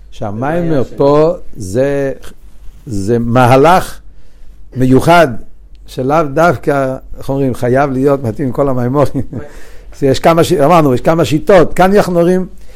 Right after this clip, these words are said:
Speaker 1: כאן המיימר שלנו הולך במהלך של עיר אין סוף. איך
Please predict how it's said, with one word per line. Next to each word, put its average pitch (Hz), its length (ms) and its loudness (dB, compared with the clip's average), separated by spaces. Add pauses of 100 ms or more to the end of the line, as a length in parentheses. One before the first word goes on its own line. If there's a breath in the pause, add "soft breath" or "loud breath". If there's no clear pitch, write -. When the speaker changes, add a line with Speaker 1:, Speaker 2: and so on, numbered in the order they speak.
(180 soft breath)
Speaker 1:
כאן 208 220 2
המיימר 180 480 2
שלנו 160 520 0
הולך 151 320 2 (100)
במהלך 143 840 0 (420 soft breath)
של 135 360 -2
עיר 180 280 4
אין 147 100 0
סוף. - 460 0 (360)
איך 214 400 2